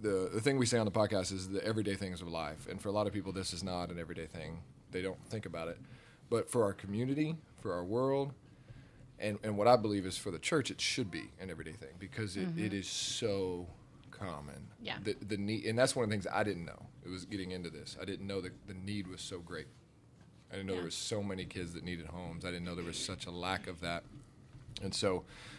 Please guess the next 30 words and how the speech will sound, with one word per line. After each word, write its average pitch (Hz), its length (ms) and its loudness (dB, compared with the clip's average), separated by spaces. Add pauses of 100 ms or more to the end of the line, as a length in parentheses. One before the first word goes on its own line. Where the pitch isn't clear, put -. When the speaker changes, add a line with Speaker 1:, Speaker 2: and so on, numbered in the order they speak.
(160)
Speaker 1:
uh, 95 280 6
that's 123 220 12
part 123 260 10
of 107 60 8
what, 98 220 6 (640)
um, 85 540 2 (1040)
you 101 120 4
know, 87 280 4 (140)
I 117 160 10
learned 92 640 4
that 98 180 4
compelled 98 360 2
us 98 140 4
to - 120 -8
step 92 300 -2
in, 90 340 0 (320)
uh, 80 220 -4
sooner 110 460 4
rather 90 260 0
than 85 180 -6
later. 90 400 -2
And 98 140 -2
so 95 380 2
it, 110 140 2
it 123 180 6
is 135 240 8
something 101 420 2
that 92 160 2
is, 90 400 -2
um, 80 420 -4